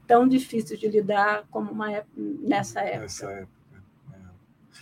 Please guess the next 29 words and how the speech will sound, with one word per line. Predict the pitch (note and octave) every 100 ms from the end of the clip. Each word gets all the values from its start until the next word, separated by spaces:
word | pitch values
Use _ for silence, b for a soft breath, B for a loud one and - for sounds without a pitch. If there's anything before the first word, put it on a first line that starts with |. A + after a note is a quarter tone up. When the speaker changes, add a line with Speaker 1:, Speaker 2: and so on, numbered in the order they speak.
| B B
Speaker 2:
Pra | G#3+ A#3
você, | A3+ A3+ G#3
Adolfo, | E3+ D3 B2+ A2 - G#2 -
é, | C3 B2+ B2
o | A#2+ A#2
que | - G#3+
que | - A#3 F#3 C#3+ C3
a, | C3 - - -
a, | C3
a |
mensagem | C#3 C3 - C3+ C3+ B2+
do | A#2+
Natal | A#2+ A#2 - B2+ C#3 B2+
ali, | A#2+ D3
qual | - E3+ G3
da, | F#3 F3
da, | C#3+ D3
das, | C#3 C3+
dos | C3+ C3
cenários | - C#3+ B2+ C#3+ D3 A#2+ -
pra | B2+ A2+
você | A2+ - C#3
mais | C3 F3+ F3
impactou | E3 D3+ D3 - C3+
sua | - B2+
vida? | G#2+ A2+ G#2 G2
Foi | B2+ A#2+
a | G2
manjedoura, | G#2 C3+ B2 A2+ B2+ D3+ C3+ A2 -